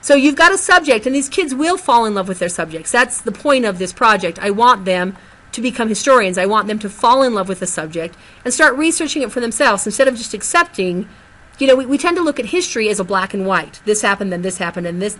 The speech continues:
this happened. And it's just not that simple, or we'd all be voting for the same presidential candidate. I mean, our different perspectives come into it, and we all view things differently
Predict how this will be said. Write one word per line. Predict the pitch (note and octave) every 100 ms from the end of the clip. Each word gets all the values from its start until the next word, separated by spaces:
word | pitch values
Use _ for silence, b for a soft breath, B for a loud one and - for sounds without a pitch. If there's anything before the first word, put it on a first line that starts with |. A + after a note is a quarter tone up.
| G3
this | G#3+
happened. | F#3+ E3 E3+ F3 B B B -
And | B3+
it's | B3
just | C#4
not | C#4
that | B3+ A3+
simple, | - G#4 G3 D#3+ - b b -
or | B3+
we'd | D4
all | D4 D4+
be | C4+
voting | B3 C#4 B3
for | A3+
the | G#3+
same | A#3
presidential | A3+ A3 G#3+ G3+ F3+
candidate. | B3 C4+ F#3+ - -
I |
mean, | F#3+ F3+ - b b b -
our | A3 A#3
different | C#4 C4+ A3
perspectives | A#3 - C#4 C#4 B3+
come | - A3+
into | A3 C4+
it, | A3
and |
we | A3 A3
all | C4
view | B3 A3+
things | G#3+ G#3 F#3+
differently | D#4+ E4 - F#3+ G#3